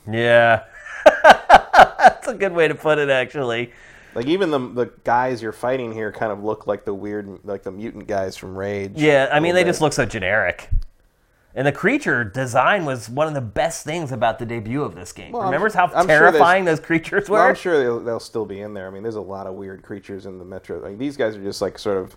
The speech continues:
Speaker 1: Fodder.
Speaker 2: mutant. Yeah, but, like, you're, you're not looking at the demons or the dark ones or anything like that here.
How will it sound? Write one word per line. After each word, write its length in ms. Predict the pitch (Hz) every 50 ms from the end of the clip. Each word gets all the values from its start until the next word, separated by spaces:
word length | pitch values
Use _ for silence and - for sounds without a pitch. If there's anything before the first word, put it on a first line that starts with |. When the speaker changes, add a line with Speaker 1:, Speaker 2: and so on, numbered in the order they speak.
| -
Speaker 1:
Fodder. 480 | - - 143 131 117 95 78 76 80 - _ -
Speaker 2:
mutant. 460 | 123 127 131 95 104 104 - - - -
Yeah, 280 | 123 117 101 92 87
but, 120 | - 107 107
like, 140 | 107 107
you're, 160 | 120 123 123 -
you're 120 | 120 131
not 160 | 139 127 117
looking 200 | 135 127 - 123
at 100 | 120 110
the 60 | 113
demons 440 | 107 101 123 123 117 117 117 113 107
or 40 | 107
the 80 | 104 101
dark 300 | 110 107 110 107 - -
ones 400 | 110 107 104 101 101 101 101 104
or 120 | 101 98
anything 280 | 98 98 95 - 98 95
like 160 | 87 90 -
that 240 | - 90 92 90 -
here. 340 | 107 95 87 85 92 104